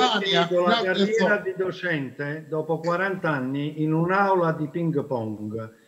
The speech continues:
Speaker 1: dopo aver combattuto per far fare la palestra, e siccome ho, insomma, ho vissuto e vivo ancora questa realtà giovanile, e al sud ancora di più,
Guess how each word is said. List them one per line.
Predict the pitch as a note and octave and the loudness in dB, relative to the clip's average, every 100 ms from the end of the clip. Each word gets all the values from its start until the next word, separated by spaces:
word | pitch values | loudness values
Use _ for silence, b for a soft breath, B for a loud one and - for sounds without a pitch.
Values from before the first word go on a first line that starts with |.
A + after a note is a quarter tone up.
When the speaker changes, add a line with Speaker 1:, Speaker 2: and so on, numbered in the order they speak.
| b b | b b
Speaker 1:
dopo | - E3+ E3+ | 2 4 4
aver | E3+ F3 | 4 2
combattuto | - F3+ E3+ F3+ - G#3 G3 | 2 2 2 2 2 0 2
per | F3 D#3+ - | 2 0 0
far | D#3 - | -4 0
fare | D#3+ D3+ | 0 2
la | D3 C3+ | 2 0
palestra, | C3+ A#2+ A2+ - C#3 - | 0 0 -2 -6 -10 0
e | F#3+ | 2
siccome | F#3 - - A#3 A3+ G3 E3 E3 - | 2 -4 -2 0 2 2 0 -2 -4
ho, | E3+ D#3+ - - E3 D#3 - - | 0 0 -4 -14 -10 -10 -12 -20
insomma, | - E3 D3+ D3 D3 - _ _ | -4 0 2 0 -4 -12 _ _
ho | - F3+ - | 0 2 2
vissuto | F#3 - A3 G#3 F3+ | -4 -2 0 2 2
e | D3+ | 2
vivo | C#3+ G3+ F#3 | 2 0 0
ancora | F3+ E3 F#3 E3+ C#3 C3+ | 0 2 2 2 2 -2
questa | F3 F3+ - D#3+ | -2 -4 0 0
realtà | D#3 D#3 D#3 F3+ F3 | 2 0 0 0 0
giovanile, | B2+ D3+ D3+ D3 C3 A2+ B2 D3+ - B B B | 0 0 0 0 0 -2 -4 -6 -10 B B B
e | - E3+ | 2 4
al | E3+ D#3+ | 4 0
sud | - G#3+ E3+ | -4 -4 0
ancora | E3 D#3 F#3 F#3+ E3+ | 2 2 2 2 2
di | D3+ C#3 | -2 -6
più, | - D#3+ B2+ A#2+ D#3 F#3 | -2 0 2 2 0 -2